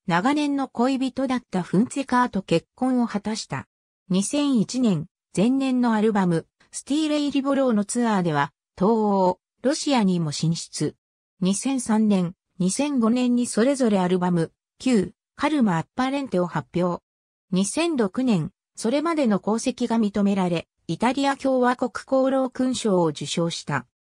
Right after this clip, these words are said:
二千七年に新曲、リミックス曲を含む二枚組ベストアルバム、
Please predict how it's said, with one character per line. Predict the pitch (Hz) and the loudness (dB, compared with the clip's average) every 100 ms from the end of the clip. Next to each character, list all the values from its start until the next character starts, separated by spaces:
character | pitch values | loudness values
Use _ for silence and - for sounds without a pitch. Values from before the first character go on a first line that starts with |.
| _ - | _ -4
二 | 185 | -2
千 | - 320 311 | 0 -2 -2
七 | 262 254 | -2 -2
年 | 254 247 196 | 0 2 4
に | 190 185 _ _ | 2 0 _ _
新 | - 220 277 | -2 -2 0
曲、 | 233 - 208 - _ - | -4 -2 -2 -4 _ 0
リ | 185 | 2
ミ | 233 | 2
ッ | 277 - | 0 -10
ク | |
ス | - - | -12 -4
曲 | 285 269 233 | -4 0 0
を | 196 | 0
含 | - 285 269 | -4 -4 0
む | 214 | 2
二 | 240 | 2
枚 | 277 233 | 0 -2
組 | - 196 220 | 0 2 2
ベ | 185 | 0
ス | 185 - | -4 -2
ト | 254 | 0
ア | 240 | 0
ル | 208 | 0
バ | 170 | 0
ム、 | 156 | -2